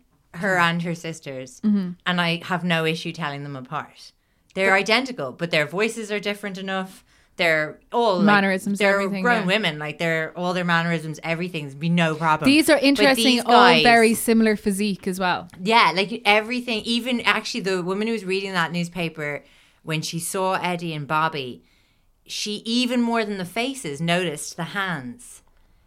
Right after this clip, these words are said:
Speaker 1: And now, like, they do have very distinctive hands, basically kind of like you'd call them meat hands.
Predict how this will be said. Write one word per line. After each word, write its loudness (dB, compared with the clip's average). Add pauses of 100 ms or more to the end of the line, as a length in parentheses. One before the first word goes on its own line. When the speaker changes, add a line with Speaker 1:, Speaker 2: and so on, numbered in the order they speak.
(220)
Speaker 1:
And -2
now, 0 (680)
like, -4 (180)
they 0
do 0
have -4
very 0
distinctive -6
hands, -4
basically -6
kind -8
of -8
like -4
you'd -10
call -6
them -4
meat -8
hands. -10